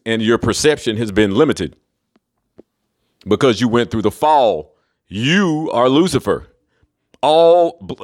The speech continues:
melanated people are Lucifer. You went through the fall. Your kundalini shut down, and it went to sleep at the bottom of your coccyx. Like I said, between your butt and your genitals. And now it's rising back up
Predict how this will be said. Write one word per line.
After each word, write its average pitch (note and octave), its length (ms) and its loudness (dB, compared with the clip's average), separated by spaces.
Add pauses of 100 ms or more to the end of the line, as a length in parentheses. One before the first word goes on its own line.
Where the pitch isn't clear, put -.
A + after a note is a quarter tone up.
melanated A#2+ 600 -2
people A#2+ 400 -4
are A#2 160 4
Lucifer. A#2 580 -2 (300)
You B2+ 200 2
went C#3 300 0
through B2+ 160 2
the B2 100 2
fall. A#2 500 0 (440)
Your C3 240 -2
kundalini D3+ 680 0
shut - 420 -2
down, A#2 440 -2 (340)
and B2 120 -2
it B2 40 0
went B2 200 0
to A#2 80 -6
sleep D3+ 420 -4
at G#2+ 160 0
the A2 60 -2
bottom A#2 300 0
of A2+ 80 0
your A2+ 100 2
coccyx. - 600 -6 (600)
Like G#2+ 140 -6
I A2 40 -6
said, C#3+ 220 0
between A2+ 280 -4
your G2 60 -2
butt B2+ 280 0
and A#2 140 -4
your A#2 60 -4
genitals. G#2+ 500 -4 (600)
And A2 120 -6
now A2+ 240 0
it's A2 200 -4
rising G#2+ 640 0 (160)
back A2 260 -2
up - 340 -2